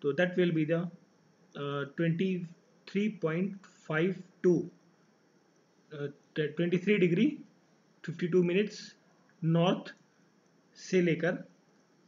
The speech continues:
आपका ये ऊपर की तरफ हम जाते हैं तो थर्टी यहाँ पर है, थर्टी से ऊपर थोड़ा सा ये part है आपका, तो यहाँ पर exactly रहेगा थर्टी वन डिग्री ट्वेंटी एट minutes north। This is the north south,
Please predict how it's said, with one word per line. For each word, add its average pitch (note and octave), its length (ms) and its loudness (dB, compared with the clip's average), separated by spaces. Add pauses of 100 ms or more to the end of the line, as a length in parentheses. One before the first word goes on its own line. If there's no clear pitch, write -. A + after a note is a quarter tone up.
(260)
आपका D#3+ 380 -2 (400)
ये E3+ 300 0 (100)
ऊपर D#3 240 -2
की D3 100 -4
तरफ C#3+ 320 -4
हम D#3 120 0
जाते C#3+ 240 0
हैं D#3 180 0
तो D#3+ 120 -2
थर्टी D#3+ 300 -2
यहाँ F3 180 2
पर F#3 200 0
है, A3+ 120 2
थर्टी D#3 320 -2
से E3+ 100 -2
ऊपर D#3 240 0
थोड़ा D#3+ 200 0
सा E3+ 120 -2
ये E3 140 2
part D#3 260 -2
है E3 60 0
आपका, D#3+ 260 -6 (680)
तो D3 40 0
यहाँ D3+ 200 2
पर F3+ 180 2
exactly E3+ 400 2
रहेगा E3+ 260 4 (120)
थर्टी E3+ 380 0
वन F3 240 4 (1300)
डिग्री D#3 380 -2 (120)
ट्वेंटी D#3 280 0 (160)
एट F3+ 160 -2 (120)
minutes C#3 560 -4
north। D3 380 -6 (440)
This G#3 280 2
is G3 240 2
the E3+ 160 2 (440)
north F3+ 340 0
south, B2+ 360 -4